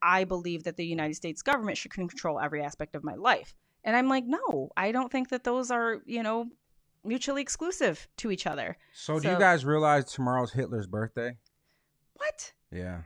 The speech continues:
Speaker 1: Is that real?
Speaker 2: Yeah, dead ass. Tomorrow's Hitler's birthday.
Speaker 1: <sighs> And today is the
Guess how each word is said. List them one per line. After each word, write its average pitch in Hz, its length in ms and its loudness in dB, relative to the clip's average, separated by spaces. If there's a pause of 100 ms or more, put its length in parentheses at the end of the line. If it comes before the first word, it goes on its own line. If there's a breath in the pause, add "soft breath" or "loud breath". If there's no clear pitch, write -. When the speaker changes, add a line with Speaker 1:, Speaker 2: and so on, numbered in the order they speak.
Speaker 1:
Is - 60 -12
that 285 160 0
real? 220 320 -4 (160)
Speaker 2:
Yeah, 117 240 -4
dead 104 180 -4
ass. 117 480 -6 (120)
Tomorrow's 104 360 -8
Hitler's 101 300 -10
birthday. 98 440 -10
Speaker 1:
<sighs> - 40 -14 (1500 loud breath)
And 196 120 0
today 202 380 0
is 190 160 -2
the 175 320 -2